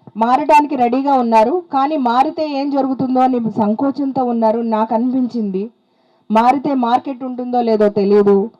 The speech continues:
మారకపోతే డబ్బు వస్తుందో లేదో తెలియదు, ఈ రసాయనాల ఎరువులు వాడి ఎక్కువ పంట పండించి, ఆ, డబ్బును ఎక్కువ సంపాదించాలి అన్న ఆలోచనలు ఉన్నవాళ్ళు కూడా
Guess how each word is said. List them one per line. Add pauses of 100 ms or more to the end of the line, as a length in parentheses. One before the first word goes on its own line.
(300)
మారకపోతే
డబ్బు
వస్తుందో
లేదో
తెలియదు, (380)
ఈ (200)
రసాయనాల
ఎరువులు
వాడి (160)
ఎక్కువ
పంట
పండించి, (840)
ఆ, (800)
డబ్బును
ఎక్కువ
సంపాదించాలి
అన్న
ఆలోచనలు
ఉన్నవాళ్ళు
కూడా